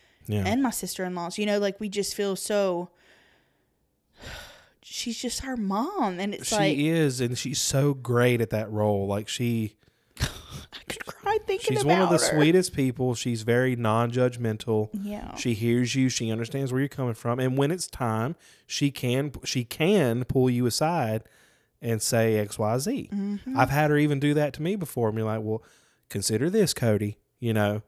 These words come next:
Speaker 1: And it's
Speaker 2: Right.
Speaker 1: like, "Well, you're right. I, I need to consider
Speaker 2: Yeah.
Speaker 1: that."
Speaker 2: Yeah,
Speaker 1: One of the things,
Speaker 2: definitely.
Speaker 1: one of the things one time, and I don't know if she'll remember this or if she'll even hear this, but one time she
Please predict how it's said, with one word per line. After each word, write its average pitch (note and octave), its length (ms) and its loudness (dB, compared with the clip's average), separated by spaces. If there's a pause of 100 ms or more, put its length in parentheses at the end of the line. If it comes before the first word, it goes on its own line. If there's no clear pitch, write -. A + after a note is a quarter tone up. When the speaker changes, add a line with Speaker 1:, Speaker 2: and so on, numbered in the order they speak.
(340)
Speaker 1:
And A3+ 120 2
it's G#3+ 100 6
Speaker 2:
Right. A#2+ 180 2
Speaker 1:
like, A2 80 -4
"Well, B2+ 120 4
you're A#2 200 2
right. A2+ 380 2
I, G#2+ 280 -2
I A#2+ 180 0
need A#2 180 2
to A#2 60 -2
consider A2+ 340 0
Speaker 2:
Yeah. D3 200 2
Speaker 1:
that." - 160 -10 (360)
Speaker 2:
Yeah, F#3+ 280 -6 (260)
Speaker 1:
One A#2 140 4
of C3+ 60 6
the G#3 140 2
things, B2 320 0
Speaker 2:
definitely. A#2+ 240 -2
Speaker 1:
one B2+ 160 4
of C3 40 4
the A#2 60 0
things A2+ 320 -2
one A#2 220 -2
time, G2+ 280 0
and G2+ 80 0
I G#2+ 40 0
don't A2 140 -2
know G#2 100 2
if G2 80 0
she'll A2 180 2
remember G#2+ 300 2
this G2 260 2
or G2+ 60 4
if F#2+ 60 0
she'll A2 200 4
even G2 340 2 (200)
hear A#2 340 2
this, G#2 280 2 (580)
but A2 100 4
one A2+ 320 2
time A2 340 0
she A#2+ 200 -2